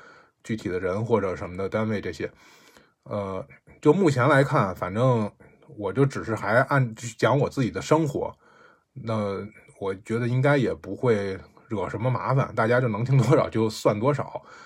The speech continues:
这个地方咱们不展开说。但是有，有些内容它是绕不开的，就是应该说，因为有了疫情之后，武当山里面发生了一些相关的变化啊，封山啊，包括大家做的一些准备啊，这个不太容易能够绕得开。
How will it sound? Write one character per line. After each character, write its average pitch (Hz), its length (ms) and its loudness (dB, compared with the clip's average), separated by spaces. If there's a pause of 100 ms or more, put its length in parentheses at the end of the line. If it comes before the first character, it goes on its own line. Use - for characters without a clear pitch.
(180)
这 139 120 2
个 113 80 4
地 113 120 2
方 110 100 0
咱 104 160 -2
们 120 140 0
不 131 100 -2
展 85 180 -4
开 113 140 0
说。 135 260 2 (540)
但 170 80 10
是 180 140 6
有， 135 380 -2
有 113 60 2
些 170 100 4
内 226 100 6
容 165 140 6
它 208 100 6
是 214 60 6
绕 196 160 8
不 113 80 4
开 185 240 4
的， 107 240 -2 (200)
就 151 140 2
是 139 260 4 (120)
应 131 80 0
该 190 120 2
说， 220 220 6 (320)
因 185 160 -2
为 208 80 2
有 127 160 4
了 127 80 4
疫 165 80 0
情 160 160 -2
之 180 80 0
后， 170 180 2 (580)
武 113 100 0
当 160 120 2
山 190 140 4
里 165 60 2
面 131 120 2
发 170 140 4
生 175 100 2
了 185 80 2
一 147 40 4
些 156 80 6
相 180 180 0
关 185 100 0
的 190 60 0
变 160 320 2
化 117 160 0
啊， 92 340 -2
封 143 240 0
山 147 240 4
啊， 113 200 2
包 120 120 0
括 135 120 4
大 127 100 4
家 131 140 4
做 135 160 2
的 117 40 2
一 - 40 0
些 135 80 6
准 98 260 -4
备 120 180 0
啊， 92 280 -4
这 180 180 2
个 107 180 2
不 - 200 -4
太 180 160 2
容 131 200 2
易 156 40 2
能 123 180 2
够 151 100 6
绕 147 240 6
得 104 60 -2
开。 156 340 -2